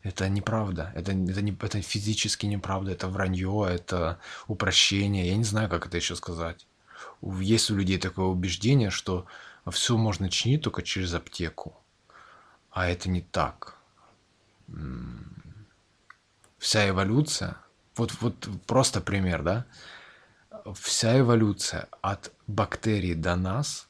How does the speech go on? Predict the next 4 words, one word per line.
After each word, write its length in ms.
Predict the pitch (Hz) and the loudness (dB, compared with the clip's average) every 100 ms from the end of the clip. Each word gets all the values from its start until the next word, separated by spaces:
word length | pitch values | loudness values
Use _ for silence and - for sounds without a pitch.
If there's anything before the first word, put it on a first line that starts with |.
| _ _ | _ _
произошла 720 | 101 92 90 90 92 - 95 | 2 4 4 2 0 0 0
вообще-то 400 | 98 90 95 - | 0 0 -4 -4
без 220 | 85 92 90 | -4 -2 -2
аптек. 600 | 78 - 92 73 - | -4 -6 -8 -6 -12